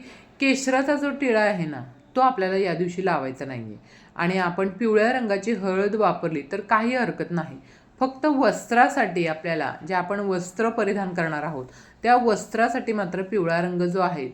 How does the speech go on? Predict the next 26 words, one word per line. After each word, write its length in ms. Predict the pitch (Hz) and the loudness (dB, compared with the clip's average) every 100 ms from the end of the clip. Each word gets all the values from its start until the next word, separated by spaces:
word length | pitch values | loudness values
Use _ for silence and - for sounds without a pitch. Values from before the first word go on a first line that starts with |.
| - | -2
तो 140 | 196 | -2
वर्ज्य 340 | 226 175 147 151 | 0 -2 -2 -6
करायचा 460 | 147 127 120 135 | -6 -6 -8 -6
आहे. 220 | 123 127 - - - - - - | -8 -8 -16 -20 -20 -20 -14 -4
सणासुदीला 600 | 233 233 233 220 233 226 | 0 0 0 -2 2 4
आपण 300 | 214 208 214 | 2 0 2
दागिने 400 | 196 175 175 196 | 2 2 0 0
घालत 300 | 220 185 180 | -2 0 -2
असतो, 300 | 185 185 190 | -4 -4 -4
कारण 280 | 190 185 180 | -2 -4 -4
की 100 | 208 | -4
दागिन्याशिवाय 840 | 185 160 165 190 226 220 185 151 - - - - | 0 0 0 -2 -2 -4 -4 -4 -6 -18 -16 -10
आपला 280 | 180 202 | -2 0
कोणता 440 | 202 208 190 175 214 | 0 0 -2 0 -4
शृंगार 500 | 233 233 185 160 143 - - | -4 -4 -2 -2 -2 -6 -10
हा 180 | 165 | -4
पूर्ण 360 | 220 214 214 180 | -4 0 0 0
होत 340 | 190 180 - | 0 -2 -4
नाही. 200 | 147 151 - - | -10 -12 -14 -8
तर 120 | 180 | -8
सोन्याचे 520 | 180 214 190 202 254 | -4 -4 -2 -2 0
दागिने 360 | 254 202 180 190 | 2 2 0 -4
देखील 340 | 190 180 147 135 - - - | -6 -6 -8 -10 -14 -20 -8
पिवळ्या 300 | 233 233 233 | 0 4 4
रंगाचे 380 | 247 220 180 180 | 4 0 -2 0
असतात, 300 | 165 - 123 | -4 -4 -12